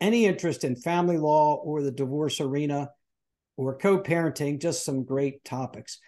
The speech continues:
You know, Lisa, for any of our listeners who'd love to get in touch with you, learn more about you and what you do,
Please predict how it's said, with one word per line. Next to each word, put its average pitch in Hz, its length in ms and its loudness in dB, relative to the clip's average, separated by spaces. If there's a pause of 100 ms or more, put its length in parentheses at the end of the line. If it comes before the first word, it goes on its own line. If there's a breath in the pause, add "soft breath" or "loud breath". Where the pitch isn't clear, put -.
(220 soft breath)
You 180 60 0
know, 180 80 6
Lisa, 226 340 4
for 175 220 -2
any 226 140 2
of 214 100 2
our 180 160 4
listeners 170 380 0
who'd 143 180 -4
love 196 240 2
to 190 60 2
get 147 200 0
in 139 60 -6
touch 147 300 -4
with 139 120 -4
you, 143 360 -2 (320)
learn 156 160 -2
more 170 200 4
about 147 320 0
you 156 200 0
and 143 120 -2
what 143 200 -6
you 139 120 -2
do, 139 360 0